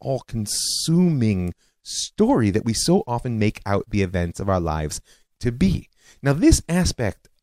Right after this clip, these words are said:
of rachamim, of a widening of perspective, of an opening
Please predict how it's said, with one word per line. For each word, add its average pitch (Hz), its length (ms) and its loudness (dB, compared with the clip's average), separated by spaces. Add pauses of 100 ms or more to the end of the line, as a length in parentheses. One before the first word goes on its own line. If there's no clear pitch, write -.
of 104 160 -2
rachamim, 101 600 2
of 92 120 -6
a 95 60 2
widening 95 960 0 (500)
of - 200 -8
perspective, - 840 -6 (320)
of 107 80 0
an 120 120 2 (100)
opening 151 420 2